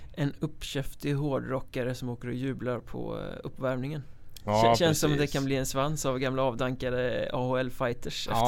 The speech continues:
Speaker 2: Ja,
Speaker 1: det.
Speaker 2: nej, men precis. För jag, de kanadensare man har spelat med i åren, de, eh, de tycker att, alltså, de tycker det är roligt, men sen, de säger det att hade det här varit hemma i Kanada hade du blivit ihjälslagen nere på, redan på uppvärmningen.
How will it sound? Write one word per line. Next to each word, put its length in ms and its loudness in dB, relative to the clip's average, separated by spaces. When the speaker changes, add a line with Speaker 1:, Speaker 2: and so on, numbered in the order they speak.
Speaker 2:
Ja, 100 10
Speaker 1:
det. 40 8
Speaker 2:
nej, 220 6
men 120 2
precis. 600 0
För 200 0
jag, 220 6
de 260 4
kanadensare 600 2
man 140 2
har 80 0
spelat 460 2
med 180 0
i 20 0
åren, 500 0
de, 400 0
eh, 320 0
de 180 0
tycker 420 0
att, 460 -4
alltså, 200 0
de 120 2
tycker 160 0
det 60 6
är 60 6
roligt, 680 2
men 260 -2
sen, 300 -2
de 140 0
säger 380 2
det 140 -2
att 360 -8
hade 300 0
det 80 4
här 240 4
varit 320 0
hemma 260 -4
i 40 -4
Kanada 520 -4
hade 200 -6
du 80 -6
blivit 340 -2
ihjälslagen 680 -2
nere 220 -2
på, 420 -6
redan 300 0
på 80 0
uppvärmningen. 580 -2